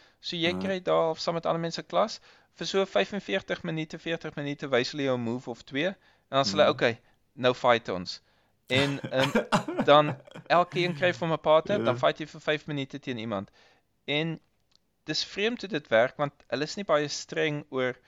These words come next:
Speaker 1: hoe jy fight nie. Almal, of
Speaker 2: Ja.
Speaker 1: course, moer jy nie iemand nie, jy druk nie jou vingers in iemand se oë nie, jy volg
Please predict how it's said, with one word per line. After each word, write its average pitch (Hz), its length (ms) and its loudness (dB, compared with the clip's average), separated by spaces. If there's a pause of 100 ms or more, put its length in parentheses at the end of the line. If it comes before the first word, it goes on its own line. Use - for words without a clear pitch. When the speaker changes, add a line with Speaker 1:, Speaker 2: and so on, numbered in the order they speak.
(260)
Speaker 1:
hoe 127 160 -4
jy 135 180 -2
fight 127 400 2
nie. 95 220 -10
Almal, 185 320 2
of - 260 -4
Speaker 2:
Ja. - 80 -20
Speaker 1:
course, 175 340 -2
moer 127 240 -2
jy 131 140 2
nie 135 140 -4
iemand 120 300 -2
nie, 117 180 -6
jy 117 60 -14
druk 120 200 -8
nie 139 80 -6
jou 120 100 -4
vingers 123 400 -4
in 120 60 -12
iemand 113 200 -6
se 117 100 -10
oë 131 300 -2
nie, 104 160 -4
jy 107 120 -4
volg 123 380 -6